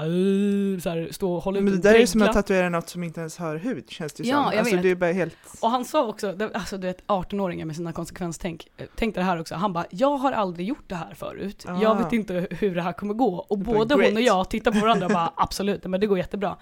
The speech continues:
Speaker 1: Men det värsta är att min kompis bara, "Ja, men du, jag går först, Isa." Då.
Speaker 2: Mm.
Speaker 1: Och av någon anledning, jag bara, "That makes sense. Yes, jag gör först."
Speaker 2: Mm.
Speaker 1: Så hennes, eh, han gjorde min tatuering.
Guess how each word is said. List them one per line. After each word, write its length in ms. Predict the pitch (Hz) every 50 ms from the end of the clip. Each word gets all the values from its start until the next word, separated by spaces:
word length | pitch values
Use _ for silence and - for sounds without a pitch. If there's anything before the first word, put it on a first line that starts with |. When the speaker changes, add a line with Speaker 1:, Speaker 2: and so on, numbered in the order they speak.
| - - - - _ -
Speaker 1:
Men 120 | 202 208
det 60 | 214
värsta 180 | 208 233 233 233
är 20 |
att 60 | 196 196
min 100 | 196 185
kompis 280 | 247 233 190 185 151 -
bara, 120 | 175 170
"Ja, 180 | - 220 214 208
men 260 | 202 196 202 196 180 - _ _ _ _ _ _ _ _ _ -
du, 260 | 202 220 269 226 214
jag 160 | 202 185 165
går 120 | 185 196
först, 240 | - - 180 - - 123
Isa." 240 | - - - 160 165 _ _ _ _ -
Då. 200 | 208 190 - - _ _ _ -
Speaker 2:
Mm. 280 | 185 202 202 196 185 180 _ _ _ _ _ _ _ -
Speaker 1:
Och 160 | 226 247 - -
av 120 | 254 247
någon 160 | 302 415 294
anledning, 280 | 226 247 269 220 196 196
jag 80 | 202
bara, 140 | 185 170 -
"That 160 | 175 196 196
makes 200 | 202 185 175 -
sense. 280 | - 175 175 156 - - -
Yes, 260 | 208 196 - - - 185 - -
jag 160 | 202 196 190
gör 100 | 185 180
först." 340 | - 180 165 - - - - -
Speaker 2:
Mm. 100 | - 202
Speaker 1:
Så 140 | 208 214 208
hennes, 540 | 196 208 254 254 269 285 302 294 - - -
eh, 440 | - 214 214 202 196 190 - - 214
han 140 | 233 240 247
gjorde 140 | 240 226 233
min 120 | 254 247 -
tatuering. 480 | 202 - 185 175 165 170 180 196 -